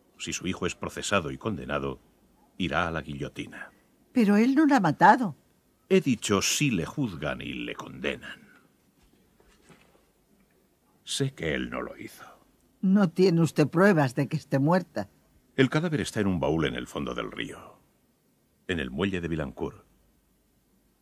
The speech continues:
Speaker 1: Lo recuperaremos por la mañana. Entonces le acusaremos de asesinato. Usted le podría ahorrar la guillotina confesando.
Speaker 2: ¿Yo?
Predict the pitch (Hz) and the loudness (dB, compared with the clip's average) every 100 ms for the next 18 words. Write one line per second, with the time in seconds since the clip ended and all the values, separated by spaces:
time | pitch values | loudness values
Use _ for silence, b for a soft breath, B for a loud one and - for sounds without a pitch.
0 | _ _ _ _ _ 85 76 76 - 78 | _ _ _ _ _ -4 -2 -4 -6 -4
1 | 101 69 - - 64 - - - - - | -2 -4 -8 -12 -12 -12 -12 -12 -12 -20
2 | _ _ _ _ _ _ _ _ _ _ | _ _ _ _ _ _ _ _ _ _
3 | _ _ - 110 123 120 110 104 101 - | _ _ -6 -2 -2 -2 0 0 0 -4
4 | 73 73 65 78 73 76 78 69 - - | -4 -6 -6 -6 -6 -6 -6 -8 -10 -20
5 | _ _ _ _ _ _ 117 - 131 113 | _ _ _ _ _ _ -4 0 2 2
6 | 92 78 80 71 60 65 80 73 62 85 | 0 -2 -2 -2 -4 -4 -4 -4 -6 -4
7 | 85 - 78 64 62 62 - - - - | -4 -6 -10 -10 -12 -16 -12 -8 -8 -10
8 | - - _ _ _ _ _ _ _ _ | -20 -20 _ _ _ _ _ _ _ _
9 | _ _ _ _ _ _ - 120 - 160 | _ _ _ _ _ _ -16 -10 -2 0
10 | 170 277 | 0 -2